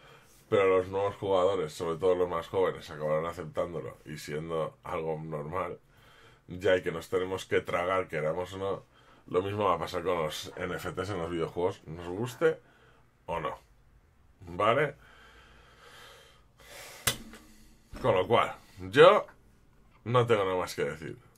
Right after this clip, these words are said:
Solo os digo, pillar vuestros skins gratis.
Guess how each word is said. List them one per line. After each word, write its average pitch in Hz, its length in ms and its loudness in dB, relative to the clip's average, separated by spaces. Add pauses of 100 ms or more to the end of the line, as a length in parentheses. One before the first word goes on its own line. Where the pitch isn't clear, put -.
(140)
Solo 107 280 4
os 92 100 0
digo, 113 420 2 (240)
pillar 104 340 2
vuestros 71 680 -8 (140)
skins 85 320 -8
gratis. 101 760 -4